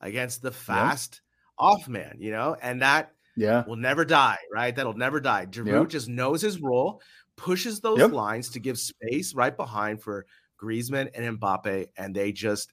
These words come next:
Speaker 1: fill it up. I mean, you saw the
Speaker 2: Yeah.
Speaker 1: goal from Griezmann that got disallowed. That was still a nice finish. And obviously Mbappe,
Speaker 2: Yep.
Speaker 1: when he's enchufado and plugged in, he's one of the best. And they are,
Speaker 2: Yeah.
Speaker 1: I mean, they are primed to win a back-to-back, which is,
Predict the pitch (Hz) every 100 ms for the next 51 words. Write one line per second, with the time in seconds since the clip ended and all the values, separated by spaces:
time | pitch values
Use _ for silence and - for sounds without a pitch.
0 | - - 110 101 90 98 123 127 123 -
1 | - - - 95 - 135 127 120 127 123
2 | 120 101 127 135 127 120 113 110 104 104
3 | 107 120 120 98 95 - 107 107 104 95
4 | - 117 123 120 104 110 110 110 95 113
5 | 117 110 107 110 - - - 101 98 113
6 | 123 123 - - 127 120 127 - 127 123
7 | 110 92 - 127 117 117 123 165 - _
8 | _ _ - 107 110 113 131 147 135 151
9 | 147 - - _ - 101 98 - 113 117
10 | 110 98 90 85 - 98 92 120 135 123
11 | - 123 127 123 120 117 101 107 113 107
12 | 101 _ _ _ - - 113 107 110 117
13 | 110 110 -